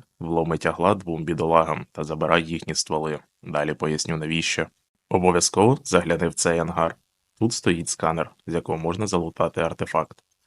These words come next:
До речі, сканер потрібен для виконання досягнення. Відео про це є в профілі. Біжи до гелікоптера вчених. Тут можна залутати ще один рандомний артефакт. Піднімайся по сходах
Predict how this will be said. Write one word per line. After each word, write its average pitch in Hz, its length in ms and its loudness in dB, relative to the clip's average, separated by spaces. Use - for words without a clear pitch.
До 82 100 -4
речі, 80 220 -2
сканер 95 340 0
потрібен 127 440 -2
для 85 120 -4
виконання 80 500 -2
досягнення. 76 720 -2
Відео 85 320 2
про - 140 -6
це 117 220 0
є 85 140 0
в 80 80 -2
профілі. 80 560 -4
Біжи 90 520 4
до 90 160 4
гелікоптера 85 600 0
вчених. 80 520 -6
Тут 90 200 0
можна 113 260 0
залутати 117 480 0
ще - 260 -6
один 85 240 -2
рандомний 80 520 0
артефакт. 80 580 -4
Піднімайся 78 460 -4
по - 140 -4
сходах 117 360 0